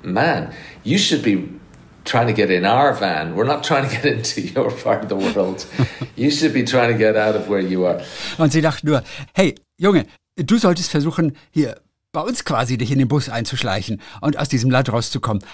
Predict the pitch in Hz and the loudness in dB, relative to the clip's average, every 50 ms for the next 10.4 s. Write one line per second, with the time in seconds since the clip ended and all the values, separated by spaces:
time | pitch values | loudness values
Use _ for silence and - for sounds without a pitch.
0 | - - _ _ _ 156 151 139 - 143 156 185 - - - - - 233 240 233 | -20 -20 _ _ _ -4 -4 -4 -4 -2 -2 -2 -2 -4 -8 -8 -4 -4 -2 -2
1 | 185 139 - 98 69 58 - _ _ _ _ _ _ _ _ - - - - 107 | -4 -4 -4 -6 -6 -8 -10 _ _ _ _ _ _ _ _ -20 -16 -8 -4 -2
2 | 101 90 85 85 - - 110 107 110 101 104 107 98 90 - - - - - - | -2 0 -2 -2 -2 -2 0 0 2 2 2 2 2 0 -2 -6 -12 -18 -20 -20
3 | - - - - - - - - - 101 101 98 92 - - - - - 110 - | -20 -20 -20 -20 -20 -14 -12 -8 -4 -2 0 0 0 0 -2 -2 0 0 0 0
4 | - - - - - - - - - - - - - 90 85 - 87 87 85 - | 0 -4 -10 -14 -16 -18 -18 -16 -16 -16 -16 -8 -2 -2 -2 0 -2 -4 -4 -6
5 | - - - - - - - - - - - - 110 107 104 98 - - - - | -12 -18 -16 -14 -10 -8 -6 -4 -4 -4 -2 0 0 2 0 0 -2 -8 -12 -10
6 | - 92 90 90 87 - - 73 69 65 - - - - - - - - - - | -6 -6 -4 -4 -6 -6 -6 -6 -6 -4 -6 -6 -6 -6 -6 -6 -6 -6 -8 -8
7 | - - - 90 87 82 80 78 76 73 - - - - - 78 78 80 78 76 | -8 -6 -4 -4 -2 -2 -4 -4 -4 -6 -4 -4 -4 -4 -4 -4 -4 -4 -4 -4
8 | - - - 78 76 78 78 78 76 76 71 71 - 78 78 78 76 78 78 73 | -4 -4 -4 -2 -2 -2 -2 -2 -2 -4 -6 -6 -6 -4 -4 -2 -2 -2 -2 -4
9 | - - - - - - - - 92 85 87 90 87 87 85 85 85 - - 95 | -4 -6 -8 -12 -18 -20 -4 0 2 4 6 6 6 4 4 0 -4 -4 -2 0
10 | 87 - - - - - - - | 0 0 0 -4 -6 -10 -14 -16